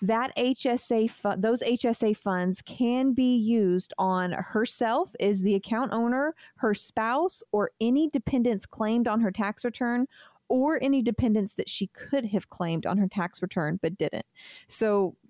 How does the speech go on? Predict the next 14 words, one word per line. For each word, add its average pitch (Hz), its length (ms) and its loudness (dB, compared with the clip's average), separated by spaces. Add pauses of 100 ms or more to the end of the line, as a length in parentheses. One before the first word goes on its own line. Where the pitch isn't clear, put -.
(120)
yes, 220 600 -2
that 196 320 0
those 233 200 0
funds 240 300 0
can 269 340 2
be 214 100 2
used 196 420 2
towards 190 280 -2
your 190 120 2
medical 180 320 0
expenses 180 480 -4
as 170 120 0
well. 165 280 0
So 202 340 0